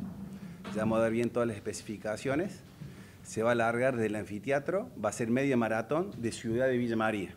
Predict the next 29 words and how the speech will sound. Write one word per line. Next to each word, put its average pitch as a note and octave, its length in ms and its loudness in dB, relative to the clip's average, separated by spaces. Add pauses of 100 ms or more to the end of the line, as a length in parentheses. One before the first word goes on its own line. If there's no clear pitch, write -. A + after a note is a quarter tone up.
(240)
Van G#2+ 140 -6
a - 20 -4
ser B2+ 160 -2
veintiún C#3 320 0
kilómetros F3 640 0 (380)
y G#2 80 -6
cinco A#2 340 0
kilómetros. G2 600 -6 (160)
Está C#3 320 4
todo D3+ 160 12
el B2+ 60 8
recorrido, C#3 840 6
cómo C#3 200 4
van C#3 100 4
a B2+ 60 2
ser C3 140 2
las B2 100 4
inscripciones, C#3 880 4
la A2 160 2
parte B2+ 260 4
de B2 40 6
apto A#2+ 200 0
médico, C#3 540 4
la A#2 100 2
premiación, B2 720 2
va B2 60 6
a A#2 40 4
ser B2+ 180 0
para A2 420 0